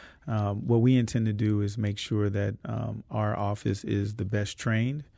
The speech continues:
Uh, we're gonna set clear expectations and give everyone an opportunity to, to, to, to push in this, in the same direction, because I think these are things, again, that will make us safer, but also help people.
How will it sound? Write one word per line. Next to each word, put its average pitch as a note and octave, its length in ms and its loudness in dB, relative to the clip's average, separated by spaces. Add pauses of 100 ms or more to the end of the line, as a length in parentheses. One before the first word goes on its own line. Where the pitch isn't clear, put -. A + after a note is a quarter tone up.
(440)
Uh, G#2+ 180 0
we're G#2+ 120 0
gonna G#2 180 0
set - 260 -2
clear A2 280 2
expectations A#2 880 0
and A2+ 180 -2
give G#2+ 320 0
everyone C3 440 -2
an C3 80 -4
opportunity C#3 640 -2
to, B2 180 0 (380)
to, A#2+ 280 0 (120)
to, A#2+ 340 0
to B2 200 -2 (180)
push C#3+ 240 4
in C3 100 0
this, A#2+ 220 -2
in B2 160 -2
the A#2 80 0
same A#2+ 300 0
direction, A#2 500 -2
because A#2 240 -4
I G#2 80 -4
think A2 220 -4
these A2+ 180 2
are A2 60 2
things, A2+ 280 -2
again, A2+ 300 0
that G#2 160 0
will G2+ 120 0
make G#2+ 220 -2
us A2+ 100 -2
safer, B2+ 360 0
but B2 160 -4
also C#3 320 -4
help A2+ 240 0
people. - 360 -10